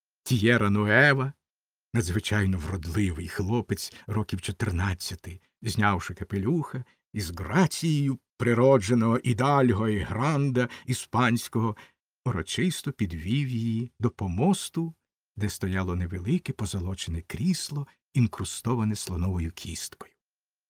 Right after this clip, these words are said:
Діти обступили її, перешіптуючись і махаючи великими віялами, а Дон Педро та великий інквізитор, сміючись, зосталися біля входу. Навіть герцогиня,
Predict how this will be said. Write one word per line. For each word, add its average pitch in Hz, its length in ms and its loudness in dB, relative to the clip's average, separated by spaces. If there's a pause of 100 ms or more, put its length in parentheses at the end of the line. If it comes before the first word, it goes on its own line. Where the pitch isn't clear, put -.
(380)
Діти 110 460 2
обступили 160 720 0
її, 160 460 2 (420)
перешіптуючись 131 1200 -6
і 120 100 0
махаючи 101 640 -2 (280)
великими 90 580 -2
віялами, 135 720 -2 (540)
а 107 120 -2
Дон 87 300 0
Педро 110 540 -4
та 85 260 -4
великий 92 480 -2
інквізитор, 98 800 -2 (300)
сміючись, 107 920 0 (220)
зосталися 123 680 -2
біля 104 220 0
входу. 90 540 -6 (920)
Навіть 139 420 2
герцогиня, 113 1040 4